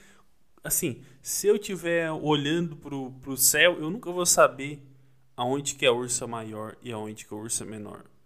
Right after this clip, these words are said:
Uma coisa que eu nunca vou saber. Se eu disser assim, "Lá é a Ursa Maior", eu vou dizer, "Lá é a Ursa Maior". Se é, "Não, lá é a Ursa Menor", eu vou dizer, "Lá é a Ursa Menor".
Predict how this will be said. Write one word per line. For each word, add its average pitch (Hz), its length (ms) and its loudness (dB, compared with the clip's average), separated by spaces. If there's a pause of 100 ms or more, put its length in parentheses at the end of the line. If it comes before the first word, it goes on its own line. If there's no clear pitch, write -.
Uma 131 120 -20
coisa 131 220 -8
que 131 680 -6 (680)
eu 165 160 12
nunca 143 300 4
vou 127 140 -6
saber. 110 420 -6
Se - 140 -14
eu 131 60 -8
disser 139 160 0
assim, 131 340 -2 (240)
"Lá 151 280 10
é - 20 6
a 160 60 2
Ursa 147 340 -4
Maior", 135 500 -4 (280)
eu 131 100 -2
vou 127 60 2
dizer, 120 580 -6
"Lá 107 300 0
é 98 60 -8
a 92 60 -10
Ursa 98 340 -6
Maior". 110 420 -8 (500)
Se - 160 -10
é, 101 180 -12
"Não, 113 340 -10 (100)
lá 127 320 0
é 143 80 -6
a 131 40 -6
Ursa 127 360 -4
Menor", 143 540 -4 (100)
eu 131 120 -10
vou 131 100 -8
dizer, 123 260 -8
"Lá 123 260 2
é 131 40 -4
a 123 40 -4
Ursa 120 280 -6
Menor". 107 360 -10